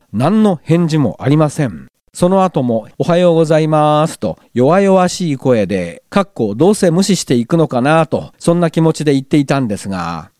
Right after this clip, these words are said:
でもある日考え方を変えて元気におはようございますと挨拶したところ、ペコッと頭を下げていく子が二、三人。その後は元気に挨拶してくれる子もいました。相手の反応や態度は自分が変わらなきゃなかなか変えてくれないんだなと改めて思い直しましたね。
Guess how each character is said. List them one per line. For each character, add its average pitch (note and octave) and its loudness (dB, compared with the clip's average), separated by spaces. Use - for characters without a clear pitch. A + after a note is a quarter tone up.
で D3+ 0
も C#3+ 2
あ G3 2
る E3 -2
日 G#2 -12
考 F3 -2
え F#3 2
方 D#3 0
を G#2+ -2
変 C3+ 0
え C3 -4
て A#2 -2
元 F#3+ 2
気 D3 -4
に G#2 -6
お - -12
は F#3 0
よ B3 2
う - 0
ご B3 0
ざ A#3+ 2
い A#3 0
ま A3+ 2
す - -16
と D3 0
挨 C#3+ 2
拶 D#3 -2
し - -14
た B2 -2
と A#2+ -4
こ A#2 -2
ろ、 G#3+ 0
ペ E3 0
コ A#3+ -4
ッ A#3+ -6
と A#2+ -4
頭 G#3 0
を C3+ -2
下 F#3 0
げ E3+ 2
て C#3+ -2
い A2+ -2
く - -20
子 A#2 0
が D3 0
二、 B2+ 0
三 G3 0
人。 A#2 0
そ - 0
の G3+ 4
後 F3+ 4
は D3+ 2
元 G#3 0
気 F3+ 0
に B2 2
挨 C#3+ 2
拶 C#3 -2
し - -10
て D3+ -2
く C3+ -4
れ C#3 2
る C#3 -2
子 C#3 -2
も B2 0
い A2 0
ま C3+ 2
し - -8
た。 A#2+ -6
相 E3 0
手 F3+ 2
の E3 -2
反 E3 0
応 D#3+ 4
や D3+ 2
態 D#3 -2
度 B2 0
は G2 -6
自 A#2 0
分 G#3 4
が F#3+ 2
変 D3 0
わ D#3+ 2
ら F#3 2
な F3 0
き - -6
ゃ F#2 -8
な C3 0
か G3+ 0
な F#3+ 0
か D#3+ -2
変 D#3 0
え G3 -2
て F#3+ -2
く - -2
れ F3 2
な F3+ 0
い F#3 0
ん D#3+ -2
だ C3 0
な D3 2
と - -8
改 E3+ 0
め F3+ 2
て - -6
思 A#2+ 0
い E3+ 2
直 E3 2
し E3 -4
ま D#3 0
し D3+ -8
た B2+ -2
ね。 E3 0